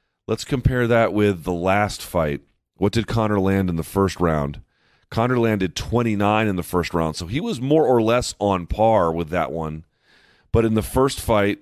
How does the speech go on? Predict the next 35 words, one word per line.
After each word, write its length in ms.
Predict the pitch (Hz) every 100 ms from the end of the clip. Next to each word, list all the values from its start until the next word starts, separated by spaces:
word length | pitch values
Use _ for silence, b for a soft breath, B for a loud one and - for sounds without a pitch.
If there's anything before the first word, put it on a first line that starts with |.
| _ _ _ _ _ _ _
Poirier 600 | - 120 127 120 107 101 -
only 360 | 107 107 104
landed 560 | 98 101 101 98 98 95
in 160 | 76 95
the 60 |
first 320 | 92 104 95
round. 520 | 98 95 95 90 90 - _ _ _ _ _ _
Uh, 100 | 107 113
no, 80 | 139
excuse 340 | - - 143
me, 80 | 101
I'm 80 | 110
sorry. 340 | - 147 92
Both 320 | 78 127 175
guys 260 | - 107 98
doing 160 | 101 95
a 40 |
whole 120 | 92
lot 140 | 90 87
more. 220 | 78 - _
Please, 220 | 131 143
miss, 240 | 101 117 107
don't 160 | 135
miss, 140 | 123 - 117 - -
I, 80 | 98
I, 440 | 110 92 107 -
I 40 | 104
botched 260 | 117 113
that 140 | 101 87
for 60 |
a 40 | 82
second. 260 | 85 73 - b b
One 140 | 120
more 120 | 131
time. 340 | 127 113 82